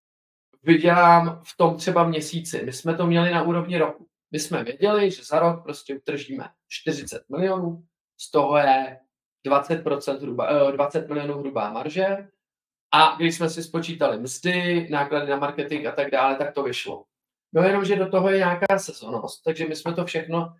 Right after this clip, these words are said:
získali až po Vánocích. No a v ten moment máš nějakou, to jsme si třeba neuvědomovali, úrok z peněz, který si půjčuješ, který ti snižují tu marži. Takže my jsme vlastně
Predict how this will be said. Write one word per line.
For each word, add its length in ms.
získali 440
až 160
po 120
Vánocích. 760
No 100
a 100
v 80
ten 120
moment 320
máš 240
nějakou, 600
to 80
jsme 160
si 120
třeba 180
neuvědomovali, 800
úrok 580
z 160
peněz, 360
který 180
si 140
půjčuješ, 720
který 180
ti 140
snižují 400
tu 80
marži. 380
Takže 240
my 80
jsme 180
vlastně 580